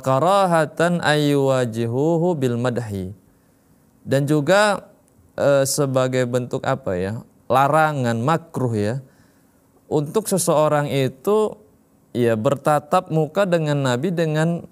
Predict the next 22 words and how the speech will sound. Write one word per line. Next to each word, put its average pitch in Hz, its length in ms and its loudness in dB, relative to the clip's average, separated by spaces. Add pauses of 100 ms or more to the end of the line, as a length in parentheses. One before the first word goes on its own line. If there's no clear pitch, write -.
(440)
eh, 110 560 0
pujian. 156 800 0 (1600)
Ya, 98 80 -4
karena 160 400 0
itu 208 160 -4
bisa 175 320 0
menghantarkan 139 800 -4
kepada 120 640 -4 (720)
perbuatan 113 720 -4
gulu. 101 480 -6 (1700)
Walaupun 196 560 2
sebenarnya 143 560 -2
Nabi 160 320 0
Sallallahu 131 640 -2
Alaihi 113 320 -2
Wasallam 113 480 -6
adalah 98 400 -4
sayyid. 139 400 0 (560)
Dalam 117 240 -2
artian 147 400 -2
adalah 156 240 -2
pemimpin. 175 720 -2